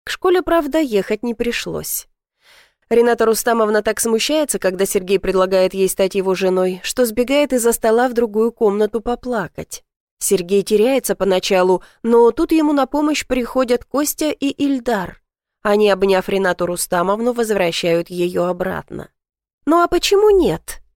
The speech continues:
Они давно друг у друга неровно дышат. На первый взгляд необычная пара, но разве это важно? Важно, чтобы человек был твой. Через полгода у нас с Акимом рождается дочь.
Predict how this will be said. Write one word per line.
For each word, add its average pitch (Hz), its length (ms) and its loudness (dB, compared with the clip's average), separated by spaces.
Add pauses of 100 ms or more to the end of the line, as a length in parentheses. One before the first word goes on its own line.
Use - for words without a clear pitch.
(100)
Они 294 220 2
давно 330 360 2
друг 240 220 0
у 220 80 2
друга 214 300 4
неровно 208 480 4
дышат. 208 580 -4
На 226 160 0
первый 240 340 2
взгляд 226 400 0
необычная 226 720 0
пара, 180 600 0
но 202 200 0
разве 180 420 0
это 185 200 -4
важно? 202 560 -8 (800)
Важно, 240 500 2
чтобы 247 300 -2
человек 285 560 -2
был 175 200 0
твой. 175 480 -2 (1400)
Через 262 300 -2
полгода 330 400 0
у 311 100 0
нас 277 220 0
с - 80 0
Акимом 277 420 0
рождается 220 640 0
дочь. 180 520 -6